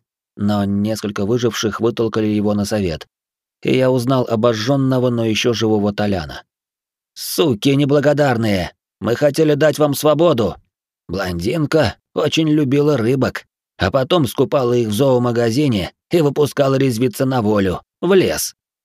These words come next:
усмехнулся Сергей. «Ну, давай, расскажи мне, о чём вы думали?»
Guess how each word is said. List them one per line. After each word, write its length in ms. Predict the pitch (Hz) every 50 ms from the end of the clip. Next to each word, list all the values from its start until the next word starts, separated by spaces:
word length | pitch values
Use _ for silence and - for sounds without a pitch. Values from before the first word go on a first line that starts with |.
| _ _ _ -
усмехнулся 540 | 104 - - 101 90 - 101 95 - 101
Сергей. 480 | 95 - 101 95 85 87 80 71 65 _ _ _ _ _ _ _ _ _ _ -
«Ну, 280 | - 165 180 165 170 147 - - -
давай, 540 | - 170 240 220 170 104 95 82 76 - _ _ _ _ -
расскажи 500 | - 160 - - 175 160 127 110 113 104
мне, 280 | 101 101 101 95 - - _ _ _ _
о 140 | - - -
чём 260 | 139 - 175 175 156
вы 140 | 151 165 170
думали?» 480 | 160 151 143 104 95 90 87 90 80